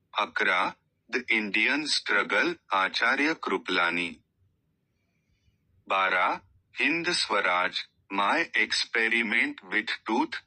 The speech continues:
महात्मा गांधी. तेरा, साउथ आफ्रिकाज फ्रीडम स्ट्रगल, युसुफ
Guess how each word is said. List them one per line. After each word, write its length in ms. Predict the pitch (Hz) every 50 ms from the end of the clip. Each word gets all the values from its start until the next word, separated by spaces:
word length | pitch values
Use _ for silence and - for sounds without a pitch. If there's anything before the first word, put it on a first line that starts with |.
| _ _ -
महात्मा 580 | 101 98 104 - - - - - 139 151 165 165
गांधी. 680 | - 92 92 90 90 90 82 - 87 92 87 - - _ _ _ _ _ _ _ _ _ _ _ _ _ _ _ _ _ _ _ _ _ _ _ _ _ _ _ -
तेरा, 400 | 170 175 175 - - 175 180 - - _ _ _ _ _
साउथ 580 | - - - 135 135 147 151 175 175 - - - -
आफ्रिकाज 840 | 107 101 95 - - 110 107 110 - - 127 123 156 160 - - - -
फ्रीडम 480 | - - 110 107 110 110 - 139 175 175
स्ट्रगल, 640 | 170 - - - - - 101 98 - 123 135 175 - - - -
युसुफ 500 | 101 104 107 107 - - 180 190 - -